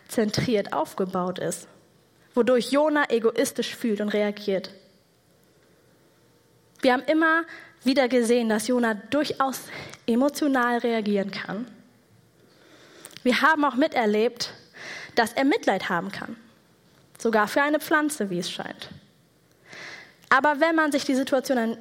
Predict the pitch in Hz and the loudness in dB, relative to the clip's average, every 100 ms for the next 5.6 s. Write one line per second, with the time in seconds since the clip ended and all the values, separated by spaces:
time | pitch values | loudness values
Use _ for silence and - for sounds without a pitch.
0 | - - 247 254 240 269 294 262 220 - | -4 -2 0 0 2 2 2 0 -4 -4
1 | 302 - - 214 220 226 233 220 208 202 | -2 -2 -2 0 0 0 0 -2 0 0
2 | 202 202 233 262 262 254 - - 214 262 | 0 0 0 2 2 0 -4 -2 0 2
3 | 320 233 202 202 262 - - - - - | 2 -2 -2 0 0 -2 -10 -16 -16 -16
4 | - - 262 262 226 226 226 220 220 - | -6 0 0 2 -2 -2 -4 -2 -2 0
5 | 220 214 - - - | -2 -2 -8 -10 -10